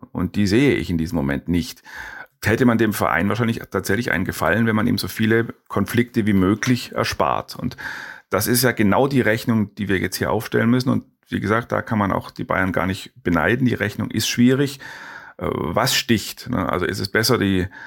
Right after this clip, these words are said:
ähm, die Konflikte zu vermeiden? Äh,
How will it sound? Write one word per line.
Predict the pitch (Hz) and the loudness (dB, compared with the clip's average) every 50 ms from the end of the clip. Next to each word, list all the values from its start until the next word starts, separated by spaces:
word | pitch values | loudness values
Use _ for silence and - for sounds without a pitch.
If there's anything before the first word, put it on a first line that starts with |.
| - - - - - _ - | -18 -18 -20 -20 -20 _ -4
ähm, | 82 82 80 - - - | -2 -2 0 0 0 -2
die | - - | -2 -4
Konflikte | - - 107 98 - - 135 135 135 151 147 | -2 0 0 2 2 2 0 2 0 -2 -2
zu | - - 147 | 0 0 0
vermeiden? | 135 139 127 120 110 117 139 156 - 180 165 - - - - _ _ - 50 50 | 2 4 4 4 4 4 2 2 0 -2 -2 -2 -2 -4 -6 _ _ -20 -18 -14
Äh, | 53 - - - 57 52 50 50 50 - | -10 -8 -4 -2 -2 0 0 0 -2 -4